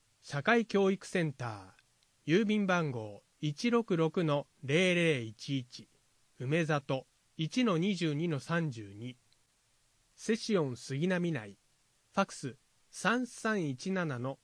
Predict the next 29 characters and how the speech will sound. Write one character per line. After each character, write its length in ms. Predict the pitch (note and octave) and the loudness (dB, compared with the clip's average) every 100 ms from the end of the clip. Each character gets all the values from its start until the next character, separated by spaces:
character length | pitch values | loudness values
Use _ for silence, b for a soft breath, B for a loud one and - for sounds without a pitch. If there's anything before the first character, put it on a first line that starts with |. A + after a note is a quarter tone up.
| _ | _
六 280 | B2 C3 G#3 | -8 -2 0
六 260 | G3+ F#3 C3 | 0 0 -4
二 320 | A2 B2+ C3 | -4 -6 -4
零。 320 | B2 A2 - _ _ _ _ _ _ | -4 -6 -12 _ _ _ _ _ _
メ 180 | C3+ E3 | 0 2
ー 20 | |
ル 120 | F3+ | 4
ア 80 | E3+ | 2
ド 100 | D#3 | 2
レ 100 | C#3 | -2
ス、 260 | - E3 D3 _ _ _ | -4 -8 -8 _ _ _
エ 140 | B2 B2 | -10 -8
ス 220 | - A3 | -2 0
エ 120 | G3+ | 2
イ 100 | F3+ | 0
チ 240 | - E3 | -4 -2
エ 300 | D3+ B2 G#2+ - | -2 -2 -8 -18
ー 200 | _ - | _ 0
ケ 180 | F#3 | 2
ー 20 | G3+ | 2
ワ 160 | F#3+ | 2
イ 160 | F3+ E3+ | 2 0
オ 240 | C#3+ G#2+ | 0 -4
ー 20 | - _ | -12 _
ハ 140 | - G#3+ | 0 0
イ 120 | G3 | 2
フ 140 | - | -4
ン 120 | B2 | -8
シ 400 | G#2 - D3+ A#2 | -8 -8 -6 -6